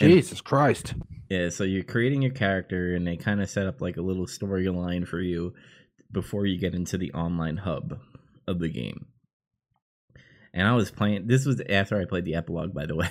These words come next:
Speaker 1: <laughs> So after, after I played a long epilogue, I was like, "All right, I finally get to play online." And I'm like, "I just wanna play. <laughs> Let me in." And I turned it off.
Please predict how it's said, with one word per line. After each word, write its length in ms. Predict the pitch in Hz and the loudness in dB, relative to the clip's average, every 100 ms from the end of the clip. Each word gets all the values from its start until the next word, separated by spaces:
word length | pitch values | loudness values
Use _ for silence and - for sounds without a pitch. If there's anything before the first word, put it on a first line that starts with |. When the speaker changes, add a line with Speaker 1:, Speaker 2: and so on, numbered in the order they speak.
| - | 2
Speaker 1:
<laughs> 100 | 160 | 0
So 160 | 139 - | 2 -2
after, 400 | - - - - 185 220 165 | -4 -2 -4 -4 -8 -8 -2
after 260 | 127 127 131 | 0 4 6
I 40 | 127 | 6
played 200 | 127 107 | 4 4
a 60 | |
long 340 | 101 101 104 - | 4 4 4 2
epilogue, 520 | 90 98 107 113 110 | 0 0 2 2 2
I 100 | 95 | 2
was 120 | 92 | 2
like, 240 | 90 82 - | 0 -2 0
"All 100 | 113 | 2
right, 140 | 92 | 2
I 40 | 90 | 0
finally 400 | - 107 107 104 - | 0 2 2 0 -2
get 140 | 107 101 | -4 -4
to 40 | |
play 240 | 98 104 95 | -2 0 2
online." 640 | 92 95 95 92 87 87 | 0 0 0 0 0 -2
And 100 | 90 | -2
I'm 80 | 90 | -2
like, 240 | 87 87 - - - _ _ | -2 -6 -14 -20 -20 _ _
"I 80 | 110 | 2
just 220 | 117 135 127 | 6 6 6
wanna 240 | 127 123 | 2 2
play. 420 | - 120 120 82 - - - | 0 2 2 2 -2 -12 -8
<laughs> 260 | 143 135 - | -4 -2 0
Let 120 | - | 2
me 200 | 143 135 | 2 2
in." 500 | - 113 113 98 - - _ _ _ _ 104 | 4 6 6 4 -2 -14 _ _ _ _ -2
And 100 | 101 | 0
I 80 | 98 | 2
turned 300 | - 101 92 | 2 2 0
it 80 | |
off. 360 | 85 87 90 | -2 -4 -6